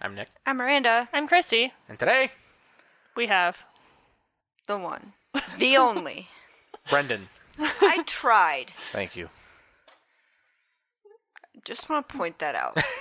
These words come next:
Speaker 2: And he completely ignored me.
Speaker 4: Well, you didn't, you didn't go anywhere from there. We'll
Speaker 2: You were
Speaker 4: just
Speaker 2: supposed to say your name.
Speaker 4: I don't like saying my name.
Speaker 3: Okay, well, there's your problem.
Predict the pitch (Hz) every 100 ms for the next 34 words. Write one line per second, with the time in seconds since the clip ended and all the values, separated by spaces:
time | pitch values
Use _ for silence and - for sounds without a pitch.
0 | 339 - - - - 523 - 392 - -
1 | 131 - - 294 330 - 269 254 240 247
2 | 233 - - 539 330 381 - - - 381
3 | - - - - 120 131 139 120 101 -
4 | - - 113 120 104 120 127 98 90 -
5 | 87 82 80 - - - - 254 269 330
6 | - 349 381 - 294 - - 269 262 262
7 | 220 233 202 220 247 196 147 139 139 131
8 | 135 135 127 _ 117 117 - - 90 85
9 | 80 78 80 80 220 226 - - 190 196
10 | 202 190 - 220 190 190 - - 170 -
11 | - 220